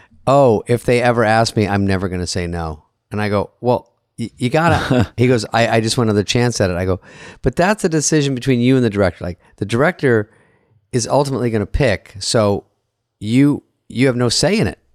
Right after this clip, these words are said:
Speaker 1: You're just gonna go and go and go and go and go."
Speaker 2: I, I would say for me personally, like Larry Sanders, w-,
Speaker 1: Yeah.
Speaker 2: the great late
Speaker 1: Great.
Speaker 2: Gary Shandling, and then Curb Your Enthusiasm.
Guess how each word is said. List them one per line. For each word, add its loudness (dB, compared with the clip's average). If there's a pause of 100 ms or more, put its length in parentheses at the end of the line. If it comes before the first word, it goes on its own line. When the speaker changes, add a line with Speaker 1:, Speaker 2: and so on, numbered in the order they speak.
(180)
Speaker 1:
You're 0
just -2
gonna 0
go 2
and 0
go 2
and 0
go 2
and -2
go 0
and -2
go." 0
Speaker 2:
I, 0 (220)
I 2
would 2
say 2
for -2
me 2
personally, 0
like 2
Larry 2
Sanders, 0 (100)
w-, -10
Speaker 1:
Yeah. 2
Speaker 2:
the 0
great -2
late 2 (180)
Speaker 1:
Great. -4
Speaker 2:
Gary 4
Shandling, 2
and 4
then 0 (240)
Curb 0
Your 2
Enthusiasm. 2